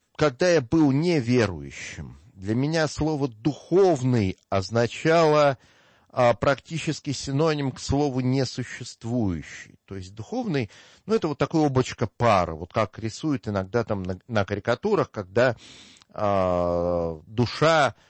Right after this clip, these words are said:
там или призрак летает где-то на, над кладбищем, а, в виде такого, а, размытого силуэта, который на самом деле гораздо менее плотный, гораздо менее реальный, чем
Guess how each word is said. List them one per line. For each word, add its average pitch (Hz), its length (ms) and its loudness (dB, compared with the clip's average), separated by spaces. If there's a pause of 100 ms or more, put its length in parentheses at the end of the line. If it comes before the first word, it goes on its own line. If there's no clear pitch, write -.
(200)
там 92 340 0
или 87 160 -8
призрак 113 560 -4
летает 95 520 0
где-то 87 380 -6
на, 80 240 -8
над 80 420 -8
кладбищем, 113 800 -2
а, 82 580 -6
в 69 100 -20
виде 104 320 -6
такого, 107 560 2 (520)
а, 87 580 0
размытого 117 580 -2
силуэта, 156 500 -4
который 135 500 -4 (460)
на 147 140 0
самом 180 240 -2
деле 151 200 -4
гораздо 151 380 0
менее 139 240 -2
плотный, 170 340 0
гораздо 143 340 -2
менее 135 320 0
реальный, 135 540 0
чем 113 480 -4